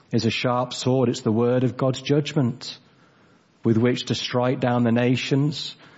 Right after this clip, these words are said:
"He will rule them with an iron scepter," a quote from Psalm two. "He treads the winepress of the fury of God Almighty."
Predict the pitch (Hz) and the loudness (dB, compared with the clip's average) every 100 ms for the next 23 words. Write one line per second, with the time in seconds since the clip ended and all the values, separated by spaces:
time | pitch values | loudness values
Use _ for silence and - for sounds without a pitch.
0 | - - - 127 123 120 117 135 139 139 | -20 -20 -2 2 4 4 4 4 4 4
1 | 123 110 110 113 127 123 123 123 120 117 | 4 4 4 2 2 0 2 2 2 0
2 | - - - 123 - - 104 98 - 120 | -4 -6 -2 -2 -2 -2 0 0 -2 0
3 | 120 135 - 101 - - 117 117 113 107 | 0 0 0 -2 -2 -2 0 2 0 -2
4 | - - - 107 104 107 - - - 107 | -8 -10 0 2 2 -2 -10 -8 -2 0
5 | - 123 120 107 117 104 123 127 120 123 | 0 0 0 0 0 2 2 2 2 0
6 | 113 - 98 101 - 117 117 113 107 - | -2 -2 -4 -4 0 2 2 2 0 -2
7 | - - - _ _ _ _ 117 98 117 | -10 -20 -20 _ _ _ _ -2 0 0
8 | 107 107 101 98 98 - 117 | 2 2 2 2 -2 -4 -6